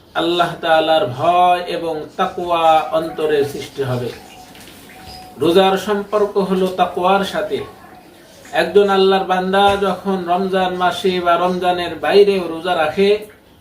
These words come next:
সে যতই পিপাসিত হোক না কেন, আল্লাহর ভয় অন্তরে থাকার কারণে তার পানির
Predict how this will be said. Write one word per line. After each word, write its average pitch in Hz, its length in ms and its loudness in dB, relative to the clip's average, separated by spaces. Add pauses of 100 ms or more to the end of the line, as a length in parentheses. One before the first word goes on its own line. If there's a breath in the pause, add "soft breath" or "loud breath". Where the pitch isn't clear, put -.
(600)
সে 196 300 4
যতই 190 480 4
পিপাসিত 196 560 -2
হোক 196 360 0
না 185 120 2
কেন, 180 220 0 (1120)
আল্লাহর 190 480 4
ভয় 180 500 0
অন্তরে 196 400 -4
থাকার 175 440 -4
কারণে 165 600 -4 (800)
তার 160 500 0
পানির 160 460 -6